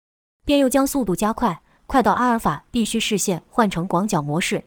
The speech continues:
才能看到卢卡斯。阿尔法不知道卢卡斯等人做这些事情有什么用。阿尔法心想：“他们明明知道不是我对手，为什么要这样做？难道他们真的认为能伤得了我？”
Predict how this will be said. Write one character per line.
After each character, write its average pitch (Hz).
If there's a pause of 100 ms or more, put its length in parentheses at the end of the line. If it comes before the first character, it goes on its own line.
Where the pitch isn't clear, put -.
才 165
能 196
看 190
到 165
卢 156
卡 -
斯。 190 (300)
阿 262
尔 262
法 175
不 202
知 -
道 208
卢 170
卡 170
斯 -
等 170
人 139
做 214
这 190
些 180
事 175
情 -
有 160
什 156
么 165
用。 220 (800)
阿 294
尔 320
法 226
心 269
想 165 (260)
：“他 294
们 277
明 220
明 269
知 269
道 226
不 208
是 269
我 160
对 247
手， - (220)
为 320
什 190
么 170
要 214
这 240
样 180
做？ 160 (480)
难 214
道 254
他 254
们 247
真 277
的 277
认 202
为 175
能 185
伤 277
得 269
了 170
我？” -